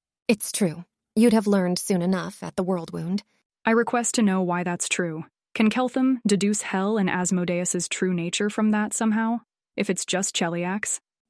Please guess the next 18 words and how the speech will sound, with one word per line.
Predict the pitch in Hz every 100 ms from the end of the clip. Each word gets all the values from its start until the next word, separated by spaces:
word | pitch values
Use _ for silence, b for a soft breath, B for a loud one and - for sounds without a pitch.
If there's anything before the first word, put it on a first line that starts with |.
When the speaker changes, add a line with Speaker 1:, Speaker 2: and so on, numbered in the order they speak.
| _
Speaker 1:
I | 175 190
want | 190 170
to | 170
refer | 165 175 165
that | 160 165
upwards | 180 156 - 185 -
because | - 170 175 165
I | 165
know | 165 175 165
it | 160
to | -
be | 165
an | 156
occasion | 156 175 156 151 165
of | 170
heresy | 185 151 - -
for | -
me. | - -